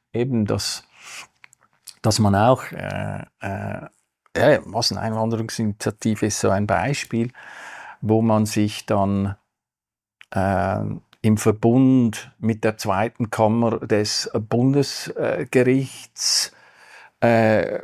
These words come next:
um einen Volksentscheid, knapper Volksentscheid, aber deutlich doch, äh, Stände haben deutlich angenommen,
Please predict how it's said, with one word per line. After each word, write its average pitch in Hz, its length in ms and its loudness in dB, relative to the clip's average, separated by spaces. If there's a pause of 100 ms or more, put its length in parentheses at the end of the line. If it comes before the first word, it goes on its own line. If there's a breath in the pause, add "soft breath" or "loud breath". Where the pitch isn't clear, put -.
um 131 260 4
einen 113 680 0
Volksentscheid, 110 1040 0
knapper 156 360 0
Volksentscheid, 143 800 -4
aber 110 160 -6
deutlich 113 460 0
doch, - 320 -6
äh, 107 240 -6
Stände 110 380 -2
haben 107 180 -2
deutlich 107 400 -4
angenommen, 107 440 -2